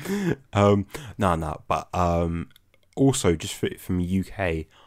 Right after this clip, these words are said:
I'd suggest listening to, uh, Loyle Carner.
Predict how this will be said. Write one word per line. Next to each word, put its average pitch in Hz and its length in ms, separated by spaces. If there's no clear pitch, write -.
I'd 92 200
suggest - 760
listening 90 500
to, 82 560
uh, 82 340
Loyle 92 460
Carner. 101 460